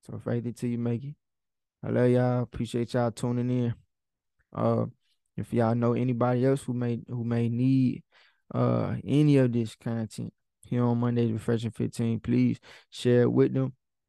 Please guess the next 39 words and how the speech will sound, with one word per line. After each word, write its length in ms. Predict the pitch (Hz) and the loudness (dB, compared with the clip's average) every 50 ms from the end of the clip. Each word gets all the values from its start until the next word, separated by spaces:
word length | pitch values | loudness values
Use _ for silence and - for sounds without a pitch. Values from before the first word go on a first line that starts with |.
| _ _ _ _ _ _ _ _ _ _ _ _ _ - | _ _ _ _ _ _ _ _ _ _ _ _ _ -8
so 140 | - 113 | -6 -2
that 220 | 110 117 120 120 120 | 0 0 0 0 0
they 200 | 120 120 123 117 | 0 0 0 0
can 240 | - - 131 117 110 | -2 -4 -4 -2 0
be 120 | 117 117 | 0 0
blessed 360 | 110 107 120 120 117 - - | 0 0 2 0 0 0 0
too. 200 | - 135 123 113 - _ _ _ _ _ _ _ _ _ _ _ _ _ _ _ _ _ _ _ _ _ _ 107 | 0 0 0 -2 -6 _ _ _ _ _ _ _ _ _ _ _ _ _ _ _ _ _ _ _ _ _ _ -8
All 80 | 110 | -4
right. 240 | 113 117 120 120 - - _ _ _ | -2 -2 -2 -2 -4 -8 _ _ _
Uh, 220 | 113 117 120 120 117 | -8 -6 -4 -4 -2
hopefully 400 | 120 127 117 120 123 127 120 120 | -2 -2 -2 0 0 0 2 0
I'll 100 | 117 117 | 0 -2
see 160 | - - 123 | -2 -2 -2
y'all 220 | 120 120 120 120 | 0 0 0 -2
again, 360 | 120 117 120 127 131 127 127 | -2 -4 -4 -2 -2 0 0
uh, 180 | 120 117 - 160 - _ - - - - _ - | 0 -2 -4 -8 -12 _ -20 -20 -20 -20 _ -4
uh, 60 | 117 | -2
on 320 | 117 117 110 104 120 123 120 | -2 0 0 0 0 0 2
the 80 | 123 | 2
next 360 | 123 127 131 131 - 131 - | 2 2 2 0 0 -4 -4
Monday's 340 | 123 123 123 127 127 123 117 | -4 -2 0 0 0 0 0
Refreshing 440 | 120 120 117 - 131 123 - 120 117 | -2 -4 -2 -2 -2 -2 -2 -4 -8
fifteen 520 | - - 123 123 - - 127 123 123 123 | -4 -4 -4 -4 -2 -2 -2 -2 -2 -2
session. 400 | 120 - - 135 135 135 - - _ _ _ _ _ _ _ _ _ - | -4 -2 0 0 0 0 -2 -6 _ _ _ _ _ _ _ _ _ -4
Y'all 140 | 107 110 | -2 -2
keep 280 | - - 127 120 - - | 0 0 -2 -2 0 0
on 260 | 123 127 123 123 120 | 0 2 2 0 -2
putting 280 | - - 131 120 120 123 | -2 -2 -2 -2 0 -2
in 60 | 120 | -2
y'all 380 | 123 123 123 123 123 117 123 - - - - _ _ _ | -2 0 0 0 0 0 -2 -4 -8 -16 -20 _ _ _
best 360 | 110 110 120 123 120 - - | 0 4 4 4 4 2 0
and 140 | 120 117 120 | -2 -2 0
letting 280 | 123 123 123 120 117 113 | 0 0 -2 -2 -4 -4
God 240 | 120 120 120 120 | -4 -2 0 0
handle 240 | 127 123 117 117 113 | 2 2 2 0 0
the 100 | 113 120 | -2 0
rest, 280 | 117 120 120 113 - 113 | 0 0 0 0 -2 -2
all 80 | 117 | 0
right? 200 | 117 120 120 120 | 0 0 0 0